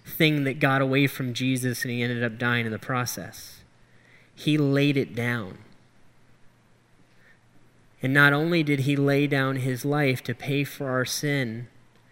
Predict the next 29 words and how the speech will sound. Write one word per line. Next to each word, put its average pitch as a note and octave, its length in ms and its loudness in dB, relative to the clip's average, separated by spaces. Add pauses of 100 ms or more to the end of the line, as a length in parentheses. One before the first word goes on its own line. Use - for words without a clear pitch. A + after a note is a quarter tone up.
(260)
he D3 240 0
then C3+ 440 -2 (340)
rose B2+ 440 0
from C3+ 240 -6
the A2 80 -4
dead - 480 -2 (760)
three B2+ 140 -8
days B2 220 -4
later. B2 360 -6 (1400)
Right? D#3 220 -4
He F#3 120 2
beat D#3 480 -2
death. - 540 -4 (1160)
You C#3+ 180 2
look F3+ 160 4
at E3 100 0
the D3+ 60 4
message D#3 760 2 (220)
that A#2+ 120 -4
he B2 180 -2
gave A2+ 520 -8 (600)
and C#3 100 -2
say, C#3+ 180 4
"What's D#3 280 2
gonna G3 180 2
back E3 420 4
that D3+ 200 2
message D3+ 440 0
up?" A2+ 160 0